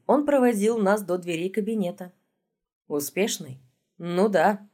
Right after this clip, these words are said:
у Смолина теперь все прекрасно. А что ждет нас?»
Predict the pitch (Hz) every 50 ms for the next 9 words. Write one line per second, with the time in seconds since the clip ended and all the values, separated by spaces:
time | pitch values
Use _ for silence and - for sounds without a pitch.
0 | _ _ _ - 156 143 - - 151 147 170 196 214 226 220 220 220 214 220 208
1 | 208 214 214 208 196 202 - - 160 165 165 - 202 196 190 156 147 151 147 -
2 | 170 160 151 _ _ _ _ _ _ _ _ _ - - 185 196 - - 311 320
3 | 254 - 160 143 147 165 190 208 - - - -